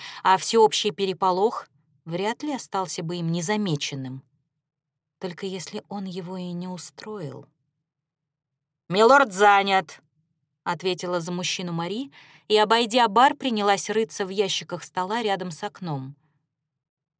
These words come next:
Бандерша достала темно-зеленый пузырек и плеснула отвар в маленький стаканчик, поданный ей Лионелем.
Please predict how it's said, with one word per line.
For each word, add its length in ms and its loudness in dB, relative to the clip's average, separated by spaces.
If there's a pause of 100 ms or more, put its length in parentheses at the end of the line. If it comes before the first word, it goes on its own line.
(180)
Бандерша 720 0 (300)
достала 420 4
темно-зеленый 840 4
пузырек 580 -2
и 100 -4
плеснула 720 -2
отвар 500 -4
в 120 -14
маленький 500 -6
стаканчик, 720 -10 (420)
поданный 420 -2
ей 340 -4
Лионелем. 600 -6